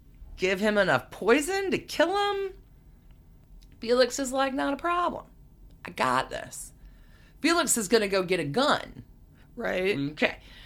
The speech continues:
Speaker 1: So Felix comes back into the basement with his revolver, and Rasputin just stares at him unwaveringly while
Speaker 2: Not
Speaker 1: He
Speaker 2: dying of cyanide poisoning?
Speaker 1: Yeah, points the gun directly at Rasputin, and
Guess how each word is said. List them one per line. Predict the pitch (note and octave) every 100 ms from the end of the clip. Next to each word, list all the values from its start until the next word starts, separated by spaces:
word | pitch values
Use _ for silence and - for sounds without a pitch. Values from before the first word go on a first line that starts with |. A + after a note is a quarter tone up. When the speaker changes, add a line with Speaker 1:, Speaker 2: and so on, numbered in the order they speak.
| - - -
Speaker 1:
So | - A#3
Felix | D4+ F#4+ F#4+ -
comes | - G#3+ E3
back | E3+ E3 G#3+ -
into | A3 B3+
the | G3+
basement | D3+ C3+ - G#3
with | D3+ E3
his | E3+ D#3+
revolver, | D#3 C3+ F#3+ A3+ E3 D3+
and | D#3
Rasputin | E3 E3+ - A#3+ G#4+ B3+
just | F3+ F3 -
stares | - E3 C#4+ F3+
at | A2+
him | B2 F#2 F2
unwaveringly | - F#3 D#3 D3+ B3 G#3+ C#3 B2+ C3 D3+ G#3+
while | E3+ E3+ F3+ F3+ E3 - - -
Speaker 2:
Not | G#3 F#3+ -
Speaker 1:
He | G3+
Speaker 2:
dying | F#3+ G3 G3
of | F#3
cyanide | G3 F#3+ G#3 G#3
poisoning? | A3 G#3+ A3 A3
Speaker 1:
Yeah, | A3 D#4+ G3
points | - G#3+ - -
the | F#3
gun | F#3+ F#3+
directly | F3+ F3 F3+ F#3
at | C#3+
Rasputin, | B2+ A#3+ - C#4+ G4 D#3 C#3+
and | D#3+ E3+ -